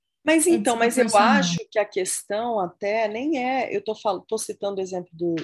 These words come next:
Speaker 1: do celular e das redes sociais, porque é o que tá na nossa mão agora, é o que traz isso pra gente, é o que traz. A gente também é capturada, né? É no celular que eu compro as coisas que depois eu falo, "Não precisava ter comprado." É no impulso, ou que eu olho e desejo alguma coisa que eu não tenho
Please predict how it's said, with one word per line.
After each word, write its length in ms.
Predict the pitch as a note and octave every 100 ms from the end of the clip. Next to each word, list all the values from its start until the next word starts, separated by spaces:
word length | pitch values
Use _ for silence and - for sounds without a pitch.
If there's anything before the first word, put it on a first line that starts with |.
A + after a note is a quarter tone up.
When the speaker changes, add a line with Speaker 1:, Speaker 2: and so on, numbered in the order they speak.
| -
Speaker 1:
do 240 | E3 D#3+
celular 500 | E3 - E3+ E3 D#3+
e 40 | D#3+
das 220 | D#3 D#3
redes 180 | D#3 -
sociais, 420 | D#3+ - A3 A#3+
porque 200 | A3 A3+
é 40 |
o 40 | A#3+
que 80 | -
tá 100 | C4
na 80 | C4+
nossa 300 | C4 B3+ B3+
mão 220 | A3+ B3
agora, 340 | C4 G#3 A3
é 40 | B3
o 40 |
que 140 | B3 E4
traz 460 | - A3+ C#4 A3+
isso 280 | F#3 E3+ D#3
pra 160 | - D#3+
gente, 540 | D#3+ D3+ D3 D3+ -
é 20 |
o 40 | D#3
que 100 | D#4
traz. 360 | - A#3+ A#3 - - - -
A 120 | E4
gente 380 | D4+ F4+ B4 -
também 420 | C5 A#4 G4 A4
é 60 | D#4+
capturada, 840 | - - - G3 E3 C#3+ C3+ D3 -
né? 360 | D3+ E3+ C4 A3
É 20 |
no 120 | A#3+
celular 480 | D4+ F4 C5 B4+ C#4
que 100 | D4
eu 60 | A#3
compro 300 | G#3 F#3 F#3+
as 100 | -
coisas 300 | F3+ F3 F3
que 100 | F3+
depois 300 | F3+ F#3 F3
eu 60 |
falo, 240 | F3+ F#3 F3+
"Não 80 |
precisava 440 | F3+ - F#3 F3 E3
ter 140 | E3
comprado." 640 | D#3+ E3+ D#3+ D#3 C3+ B2+ C3+ _ _ _
É 80 | G3+
no 100 | C#4
impulso, 800 | C5 - D4+ D#4+ D#4 - E3 - _
ou 180 | G#3+ A3+
que 100 | B3
eu 120 | G#3+
olho 280 | G3+ G#3 G3+
e 40 |
desejo 500 | F#3 G3 E3+ F3+ F3
alguma 280 | F3+ F3 F3
coisa 400 | - F#3 F3+ D#3+
que 100 | D#3+
eu 60 | E3+
não 160 | E3
tenho 520 | E3+ F#3 E3+ D#3+ D3+